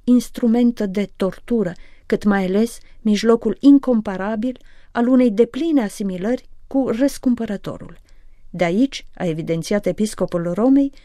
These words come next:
și învățătura sa, făcând la cateheza din paisprezece iunie două mii șase următoarea reflecție:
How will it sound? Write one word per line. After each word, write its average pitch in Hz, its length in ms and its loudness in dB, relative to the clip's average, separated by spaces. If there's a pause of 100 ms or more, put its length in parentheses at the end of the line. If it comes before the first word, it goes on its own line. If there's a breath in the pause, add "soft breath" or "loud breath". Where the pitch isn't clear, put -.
și - 180 -4
învățătura 254 640 2
sa, 208 240 -6 (360)
făcând 302 640 0
la 214 160 0
cateheza 208 580 -2
din 170 200 -6
paisprezece 185 760 -4
iunie 214 360 2
două 190 280 0
mii 170 180 -4
șase 269 500 -2
următoarea 220 640 0
reflecție: 214 640 -6